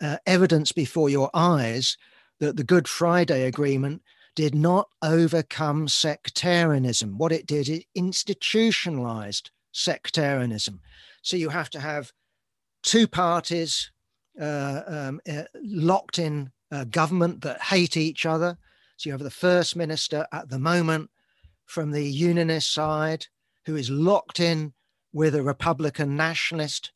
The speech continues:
from the other side. And that's how the entire system works. And I remember, um, talking on this forum and being, um, doubted, questioned, told that I was talking rubbish,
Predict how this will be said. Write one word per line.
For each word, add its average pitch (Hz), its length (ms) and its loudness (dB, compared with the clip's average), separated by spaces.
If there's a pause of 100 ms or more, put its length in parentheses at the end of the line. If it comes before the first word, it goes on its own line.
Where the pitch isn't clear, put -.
(140)
from 147 180 -6
the 151 200 -8
other 170 240 -2
side. 160 600 0 (300)
And 170 260 -8 (160)
that's 202 380 -10
how 165 220 -6
the 156 140 -6
entire 175 540 -4
system 147 600 -6 (240)
works. 135 480 -4
And 151 80 -10
I 143 80 -4
remember, 165 580 2 (600)
um, 160 320 -6
talking 196 440 4
on 139 120 0
this 135 180 0
forum 147 540 4 (400)
and 147 240 -4
being, 160 460 0
um, 139 960 -10 (340)
doubted, 180 640 0
questioned, 131 640 0
told 156 300 0
that 151 100 -2
I 139 60 -4
was 147 120 -4
talking 147 480 -4
rubbish, 156 480 -2